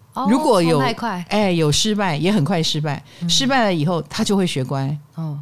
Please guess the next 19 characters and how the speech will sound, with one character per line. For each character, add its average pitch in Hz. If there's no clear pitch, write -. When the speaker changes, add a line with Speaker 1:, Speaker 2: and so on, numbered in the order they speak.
Speaker 2:
嗯， 175
他 208
不 170
见 185
得 143
会 160
排 151
斥 139
别 123
人 120
给 120
他 123
的 120
建 113
议。 113
Speaker 1:
哦。 190
Speaker 2:
对， 147
所 208
以 226